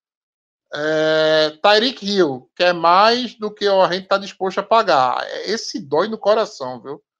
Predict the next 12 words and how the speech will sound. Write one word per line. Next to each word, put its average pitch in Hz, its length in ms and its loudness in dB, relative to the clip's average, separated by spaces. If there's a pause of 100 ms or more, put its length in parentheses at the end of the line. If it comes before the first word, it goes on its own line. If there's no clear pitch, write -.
(520)
Esse 175 340 -2
aí, 170 480 -2
putz, - 800 -18 (680)
deve 151 300 -2
ter 208 140 -2
doído 190 300 -4
no, 185 200 -6
no 170 120 -8
coração 185 440 0
do 180 80 -10
Mahomes 160 460 -4
absurdamente. 196 840 -4